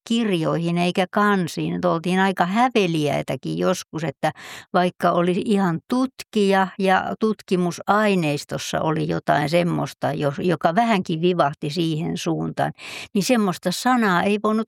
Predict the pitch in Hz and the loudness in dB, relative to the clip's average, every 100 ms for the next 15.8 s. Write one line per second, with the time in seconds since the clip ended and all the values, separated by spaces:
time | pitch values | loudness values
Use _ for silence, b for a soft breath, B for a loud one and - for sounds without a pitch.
0 | - 240 214 190 - 208 208 226 277 269 | -4 -2 0 -2 -2 0 2 2 0 0
1 | 190 151 135 143 143 151 156 _ _ _ | 0 -2 -2 -4 -4 -6 -8 _ _ _
2 | 147 160 190 180 175 180 190 196 226 190 | 0 2 2 2 0 2 0 2 2 0
3 | 147 151 147 - 160 170 - 165 214 208 | -2 -4 -4 -4 -2 -2 0 2 2 0
4 | 160 - 165 156 165 170 165 160 160 160 | -6 -6 -2 0 0 0 -2 -2 -4 -4
5 | 156 - - B B B - 214 190 214 | -8 -8 -12 B B B -2 0 2 2
6 | 226 - 170 156 156 156 160 185 196 196 | 0 0 -2 0 -2 0 -2 0 2 2
7 | 220 233 - - - 170 170 175 175 202 | 2 0 0 -4 -2 0 2 2 2 0
8 | - 180 151 156 170 170 165 - 151 165 | 0 -2 0 -2 -2 -4 -6 -6 -2 0
9 | 165 160 - 156 151 B B B B B | 0 -4 -2 0 0 B B B B B
10 | B - 196 - - 170 165 165 165 170 | B -2 -2 -2 -2 -2 0 -4 -4 0
11 | 175 185 185 170 165 180 170 170 175 - | 2 2 2 2 0 0 0 0 -2 -4
12 | - 202 - B B B - 185 180 - | -6 -8 -10 B B B 0 2 2 0
13 | 190 190 185 175 170 208 202 180 160 170 | 2 2 2 2 2 4 4 2 0 0
14 | 170 165 160 156 - 160 165 - 165 160 | 2 2 0 -4 -2 -2 -2 -2 0 0
15 | - 165 175 196 175 185 - 175 | 0 0 0 0 0 -2 0 0